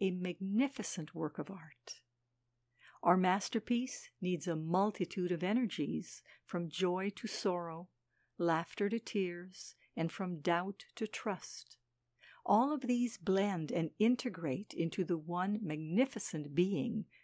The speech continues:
physical and spiritual, that we truly are.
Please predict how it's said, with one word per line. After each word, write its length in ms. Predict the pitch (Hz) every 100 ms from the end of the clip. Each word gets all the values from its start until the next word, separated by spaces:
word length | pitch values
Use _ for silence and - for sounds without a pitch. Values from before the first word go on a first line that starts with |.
| _
physical 480 | 240 214 202 175 165
and 240 | 190 247 262
spiritual, 800 | - 240 - - 170 143 180 - _ _
that 160 | 190 -
we 120 | 196
truly 480 | - - 208 202 202
are. 560 | 185 208 139 - -